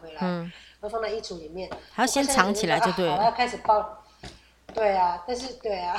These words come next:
Speaker 1: <laughs>
Speaker 2: 但他们不是大家都知
Speaker 1: 因为才会有 surprise。
Speaker 2: 他们不是都知道了，他们要买，呃，就你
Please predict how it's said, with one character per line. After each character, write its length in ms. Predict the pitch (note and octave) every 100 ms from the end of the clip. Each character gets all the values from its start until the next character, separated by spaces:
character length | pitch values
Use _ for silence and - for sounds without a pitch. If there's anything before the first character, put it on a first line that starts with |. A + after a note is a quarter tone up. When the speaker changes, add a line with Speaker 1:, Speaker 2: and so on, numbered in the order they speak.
| -
Speaker 1:
<laughs> 60 | - - - D#3 - - _ _ _ _ _ -
Speaker 2:
但 120 | C#4+
他 60 | D#4+
们 120 | C4+
不 80 | B3
是 60 |
大 220 | B3+ C4+
家 80 | B3+
都 0 |
知 80 | B3
Speaker 1:
因 60 | A3+
为 0 |
才 60 |
会 60 | C4
有 60 | G3
surprise。 840 | - - - A#3+ A3 - - - _
Speaker 2:
他 100 | D4
们 80 | C4+
不 80 | A#3+
是 60 |
都 120 | A#3+ B3+ _
知 200 | - A#3+
道 320 | A#3+ G#3 F#3
了， 120 | F3 - - _ _
他 140 | - A3+
们 160 | G#3+ - _ _
要 140 | G#3+
买， 200 | F#3+ D#3+ - _
呃， 180 | - G#3
就 120 | B3
你 240 | A3 F3+